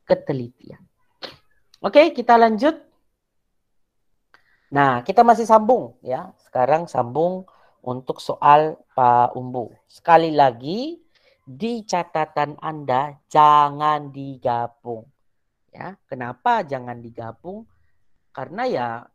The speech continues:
eh, supaya Anda bisa lebih fokus dan lebih bisa memahami setiap materi. Jadi, walaupun soal kita sama antara rata-rata,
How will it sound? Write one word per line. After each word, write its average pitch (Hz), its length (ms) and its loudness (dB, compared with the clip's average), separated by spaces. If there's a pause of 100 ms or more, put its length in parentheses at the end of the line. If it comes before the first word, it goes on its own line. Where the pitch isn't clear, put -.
eh, 123 220 -18
supaya 147 480 -8
Anda 196 160 -10
bisa 151 320 -16
lebih 139 420 -16
fokus 165 600 -16
dan 143 240 -12
lebih 135 320 -20
bisa 151 340 -10 (400)
memahami 147 680 -8
setiap 131 480 -16
materi. 123 480 -14 (360)
Jadi, 202 320 -12 (120)
walaupun 175 640 -2
soal 147 440 -8
kita 135 240 -10
sama 196 480 -6
antara 127 400 -10 (400)
rata-rata, 123 1040 -8